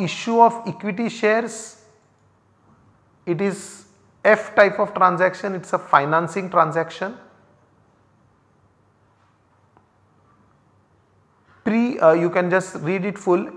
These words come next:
including share application money. So share application money received or returned, both will be also part of financing transaction. Prepayment of non-current borrowings.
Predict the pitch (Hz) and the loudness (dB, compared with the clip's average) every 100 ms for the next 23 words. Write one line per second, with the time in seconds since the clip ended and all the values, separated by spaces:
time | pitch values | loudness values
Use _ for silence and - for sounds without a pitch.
0 | - 180 180 - 208 233 214 254 262 - | -4 -2 -2 -2 -2 0 0 -2 -4 -10
1 | - - 196 196 202 165 - 180 180 175 | -16 -6 2 6 8 6 4 -2 -2 -2
2 | 180 156 123 110 - - - _ _ - | -6 -2 -2 -4 -10 -20 -20 _ _ -4
3 | 170 165 170 175 190 190 196 180 196 208 | -2 -2 2 4 4 2 -4 -4 -4 -4
4 | 190 170 175 196 175 156 156 214 233 226 | -4 -2 -2 -2 -2 -2 -2 -4 -2 2
5 | 190 175 156 160 185 151 107 - - - | 6 6 6 2 4 4 2 -10 -18 -20
6 | _ 131 180 185 175 180 180 185 151 - | _ 2 2 2 -4 -4 2 2 2 0
7 | - 214 214 - 156 156 196 214 - 131 | -2 -2 4 6 6 4 0 0 0 2
8 | 127 123 - 127 117 110 107 101 - - | 2 0 -4 -4 0 0 0 -4 -6 -16
9 | - _ _ _ _ _ _ _ _ _ | -16 _ _ _ _ _ _ _ _ _
10 | _ - 202 247 254 - 220 214 233 233 | _ -2 0 0 0 2 2 4 0 6
11 | 214 214 190 170 175 196 214 214 - - | 8 8 6 4 6 8 8 4 -10 2
12 | 185 185 208 190 156 156 165 185 220 214 | 4 4 2 -2 -2 6 6 6 0 -8
13 | - - | -14 -18